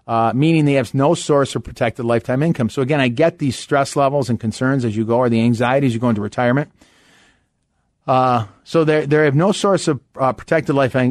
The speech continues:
lifetime income as pensions or annuities, other than Social Security. If you do have a pension, you're only one of seventeen percent of private sector workers. So we've seen this,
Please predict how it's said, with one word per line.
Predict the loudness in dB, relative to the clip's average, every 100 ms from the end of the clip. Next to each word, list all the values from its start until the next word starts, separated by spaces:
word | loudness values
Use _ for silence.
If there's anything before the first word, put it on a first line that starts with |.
| -2
lifetime | -2 -2 0 -2 0
income | 0 0
as | -2
pensions | -2 -2 0 0
or | 0
annuities, | 2 2 0 -6 _ -4
other | 0 2
than | 0
Social | 0 0 -2 -4
Security. | -10 -4 0 0 -2 -12 _ _ _ _ -8
If | -2
you | 2
do | 4 4
have | 2
a |
pension, | 0 0 0 -2 -2
you're | 0 2
only | 2 2
one | 2 2 2 0
of | -4
seventeen | -4 -2 0 0 0 -2
percent | -2 -2 -2
of | -2
private | -2 -2 -2
sector | -2 -4 -4
workers. | -4 -4 -6 -14 -20 _ _ _
So | -4 0
we've | 0
seen | 2 2 4
this, | 2 -2